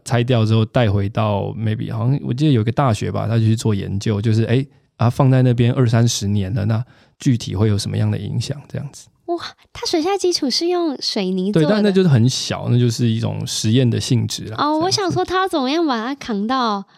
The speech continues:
Speaker 1: 对，对，对，对，对。
Speaker 2: 因为一开始我们就是录节目前，我还要说，诶，是不是缺船呢？
Speaker 1: 呃，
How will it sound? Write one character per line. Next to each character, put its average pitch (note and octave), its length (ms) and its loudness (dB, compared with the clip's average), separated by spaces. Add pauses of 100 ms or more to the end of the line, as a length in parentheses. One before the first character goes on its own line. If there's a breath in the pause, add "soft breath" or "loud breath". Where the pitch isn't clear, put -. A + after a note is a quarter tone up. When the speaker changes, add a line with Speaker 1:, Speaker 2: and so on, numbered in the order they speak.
(180 soft breath)
Speaker 1:
对， A2+ 140 -4
对， G2+ 140 -8
对， - 120 -14
对， C#3 240 -10
对。 C#3+ 100 -10
Speaker 2:
因 F#4+ 100 0
为 G#4+ 40 0 (120)
一 F#4+ 40 -2
开 F4+ 120 0
始 E4 100 -2
我 D#4 80 -2
们 G3+ 160 -2
就 B3+ 80 -2
是 C#4 140 -2
录 D4 180 0
节 G#3 160 -2
目 A#3 120 -2
前， A3 160 -2
我 F#3+ 60 -2
还 B3 120 0
要 C4 100 -2
说， B3 140 -2
诶， C4+ 120 -2
是 D4+ 120 0
不 C#4+ 60 0
是 - 200 -2
缺 A3+ 260 -2
船 - 300 -6
呢？ - 140 -12 (240 soft breath)
Speaker 1:
呃， B2 260 4